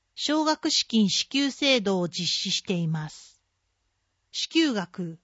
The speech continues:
月額、対象、定員、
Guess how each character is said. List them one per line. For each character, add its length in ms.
月 280
額、 460
対 160
象、 480
定 220
員、 380